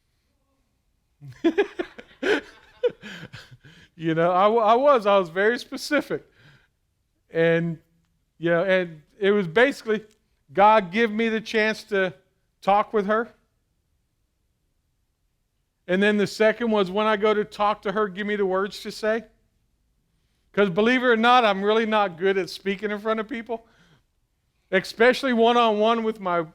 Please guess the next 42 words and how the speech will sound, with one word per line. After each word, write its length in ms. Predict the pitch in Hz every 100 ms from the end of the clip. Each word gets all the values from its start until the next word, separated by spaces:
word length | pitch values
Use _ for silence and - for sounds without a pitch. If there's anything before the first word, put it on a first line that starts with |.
| -
with 240 | 170 180
my 160 | 185 180
bride 520 | 139 165 190 208 208
when 300 | 190 175 160 - -
I 100 | 160
was 160 | 165 160
just, 280 | 185 180
like, 200 | 185 170
interested. 640 | 165 185 196 220 226 - 247 - _ _ _ _ _ _ _ _ _ _ _ _ -
I 60 |
wasn't 400 | 196 214 220 226
really 240 | 240 240 220
good 300 | 147 208 233
at 100 | 196
that. 280 | 233 254 202
Well, 140 | 175
God 340 | 165 185 208
provided 420 | - 190 208 208 190
a 60 |
chance 360 | 170 196 196 202
for 160 | -
us 140 | 190 185
to 80 | 185
be 200 | 170 196
in 60 |
the 60 | 185
same 380 | - 196 190 185
room 180 | 190 190
at 100 | 180
the 60 |
same 320 | 165 190 190
time, 380 | 180 190 190 208 - _ _ _ _ 156
and 100 | 165
then 140 | 180
God 280 | 165 185 185
provided 400 | 185 175 190 190
me 120 | 190
with 200 | 185 180
the 80 | 180
words 320 | 180 185 190
to 120 | -
say, 340 | 170 180 180